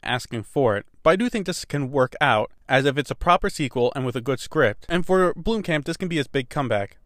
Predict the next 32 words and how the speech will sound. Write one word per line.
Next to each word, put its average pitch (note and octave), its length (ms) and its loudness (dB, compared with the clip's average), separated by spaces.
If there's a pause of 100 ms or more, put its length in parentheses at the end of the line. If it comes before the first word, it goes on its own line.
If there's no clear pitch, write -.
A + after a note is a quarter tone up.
(100)
because D3+ 340 0 (240)
ever F#3+ 160 0
since G3 220 -2
District - 360 -2
nine, A#2 260 2
his C#3 120 -4
movies D#3+ 300 -2
have C#3+ 140 -6
gotten C#3 260 2
worse B2 240 0
both C3 240 -4
critically C#3+ 440 0
and B2 160 -2
money A2 380 -4 (320)
made A2 220 2
at G#2 80 -6
the A#2 40 -6
box A2 280 2
office. - 420 -6 (140)
Now G#3+ 180 2
to G3 60 -2
talk E3+ 240 2
about D3+ 240 2
the C#3+ 320 -2
Joker B2 320 0
movie, G#2 320 -8 (240)
or B2+ 280 8
one B2 200 2
of G#2 100 -4
the G#2+ 300 -6
Joker A2+ 260 -2
movies. G#2 380 -12